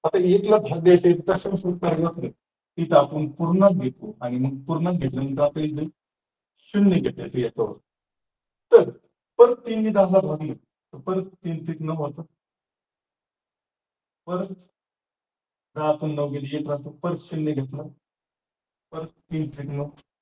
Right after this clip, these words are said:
अशा प्रकारे हे अंक पुन्हा पुन्हा येत राहतो. तीन त्रिक नऊ, हा अंक पुन्हा पुन्हा येत राहतो.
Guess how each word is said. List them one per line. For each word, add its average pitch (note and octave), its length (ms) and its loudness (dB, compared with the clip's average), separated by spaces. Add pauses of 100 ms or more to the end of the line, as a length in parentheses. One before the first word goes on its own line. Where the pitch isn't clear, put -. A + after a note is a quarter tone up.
अशा G3+ 260 2
प्रकारे G#3+ 380 0
हे - 360 -4
अंक F3+ 280 4
पुन्हा C4+ 520 8
पुन्हा F#3+ 320 2
येत C3+ 220 -4
राहतो. - 280 -10 (1120)
तीन C3+ 200 -14
त्रिक C3 180 -14
नऊ, - 200 -6
हा C#3+ 180 0
अंक C3+ 220 -4 (100)
पुन्हा F#3 260 0
पुन्हा B2 300 -6
येत A2 180 -12
राहतो. B2 340 -4